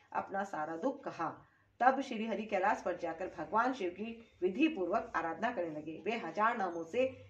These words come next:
शिव की स्तुति करते तथा प्रत्येक नाम पर एक कमल चढ़ाते थे।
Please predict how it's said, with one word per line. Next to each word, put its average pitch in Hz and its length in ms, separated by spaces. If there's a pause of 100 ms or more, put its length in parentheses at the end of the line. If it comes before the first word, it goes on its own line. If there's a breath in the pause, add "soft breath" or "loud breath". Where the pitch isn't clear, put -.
शिव 269 180
की 254 160
स्तुति 247 300
करते 180 380
तथा 233 360
प्रत्येक 254 600
नाम 185 220
पर 214 120
एक 220 180
कमल 220 180
चढ़ाते 160 360
थे। 190 160